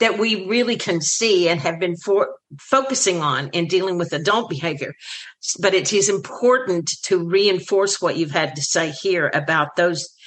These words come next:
those differences, those unique characteristics, um,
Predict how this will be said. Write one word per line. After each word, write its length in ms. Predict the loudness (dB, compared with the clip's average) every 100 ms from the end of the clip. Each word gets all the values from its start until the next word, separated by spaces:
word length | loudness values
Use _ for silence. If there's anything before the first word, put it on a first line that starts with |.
| -20 -18 -18 0
those 340 | 4 4 4 0
differences, 960 | 0 0 0 -4 -4 -4 -4 -4 -4
those 320 | 0 2 2
unique 460 | 0 2 2 2 0
characteristics, 1120 | 0 0 0 -2 0 -2 0 -2 0 0 0 -2
um, 540 | -4 -4 -6 -10